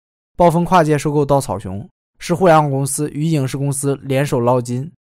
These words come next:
在股市炒概念、吹泡沫，抬一下暴风的股价。寻求员工增持失败，并购稻草熊计划流产，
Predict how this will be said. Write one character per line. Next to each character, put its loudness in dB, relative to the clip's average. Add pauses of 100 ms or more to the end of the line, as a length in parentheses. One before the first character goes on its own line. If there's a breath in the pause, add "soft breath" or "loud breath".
(120)
在 4
股 0
市 -4
炒 -2
概 0
念、 -8 (140)
吹 -2
泡 0
沫， -6 (380)
抬 2
一 2
下 2
暴 2
风 -4
的 -2
股 -10
价。 -8 (880)
寻 0
求 2
员 4
工 0
增 0
持 -4
失 -6
败， -6 (280)
并 2
购 4
稻 4
草 0
熊 -6
计 -4
划 0
流 -4
产， -12